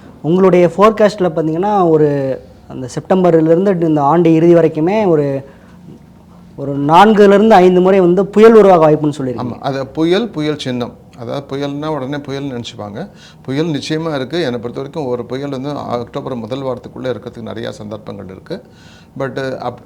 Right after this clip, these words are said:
Speaker 2: அஹ், செப்டம்பர் இருபத்தஞ்சா, இருபத்தி நாலாம் தேதியிலேருந்து ஒரு பெரிய மேகவெடிப்பு இருக்கு. அந்த
Speaker 1: தென் மாவட்ட-, தென் மாநிலங்கள்.
Speaker 2: ஆமா, ஆமா. அந்த லொகேஷன் கொடுத்து நான் கொடுத்துருக்கேன். என்னோட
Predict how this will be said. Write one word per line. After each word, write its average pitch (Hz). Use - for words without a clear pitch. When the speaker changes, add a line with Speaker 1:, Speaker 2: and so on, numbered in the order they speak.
Speaker 2:
அஹ், 127
செப்டம்பர் 170
இருபத்தஞ்சா, 147
இருபத்தி 156
நாலாம் 127
தேதியிலேருந்து 113
ஒரு 123
பெரிய 170
மேகவெடிப்பு 135
இருக்கு. -
அந்த 127
Speaker 1:
தென் 185
மாவட்ட-, 165
தென் 175
மாநிலங்கள். 170
Speaker 2:
ஆமா, 240
ஆமா. 208
அந்த 110
லொகேஷன் 151
கொடுத்து 156
நான் 170
கொடுத்துருக்கேன். 135
என்னோட 110